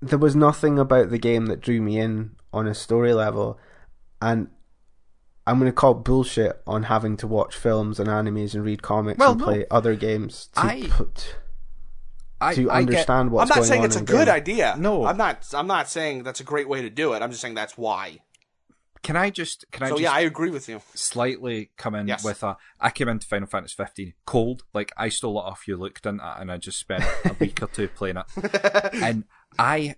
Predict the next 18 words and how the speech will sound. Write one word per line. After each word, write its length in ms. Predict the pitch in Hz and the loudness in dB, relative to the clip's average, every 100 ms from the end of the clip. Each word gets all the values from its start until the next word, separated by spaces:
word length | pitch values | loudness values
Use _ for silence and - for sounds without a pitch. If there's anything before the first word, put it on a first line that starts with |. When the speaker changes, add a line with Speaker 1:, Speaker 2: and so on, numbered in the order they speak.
| - | -2
Speaker 2:
I 140 | 123 | -2
was 260 | 113 101 - _ | -2 -10 -14 _
totally 420 | - 143 - 117 | -4 -4 -4 -8
cold 540 | 110 123 117 113 110 - | -6 -2 -2 -2 -6 -10
to 360 | - 107 104 98 98 | -4 -2 -2 -6 -8
the 240 | 101 98 92 | -6 -4 -6
thought 440 | - 98 98 - 101 | -6 -4 -4 -8 -10
of 160 | 95 | -8
even 360 | 104 98 95 92 | -8 -8 -8 -4
reading 300 | 104 117 110 | -4 -2 -6
about 220 | 104 104 | -2 -2
it 160 | 104 - | -2 -10
online 580 | 98 95 92 98 101 98 | -10 -8 -6 -6 -6 -6
or 220 | 98 92 | -10 -10
checking 320 | - 101 - - | -10 -12 -10 -10
it 40 | |
out. 120 | 87 | -10
I 100 | 95 | -12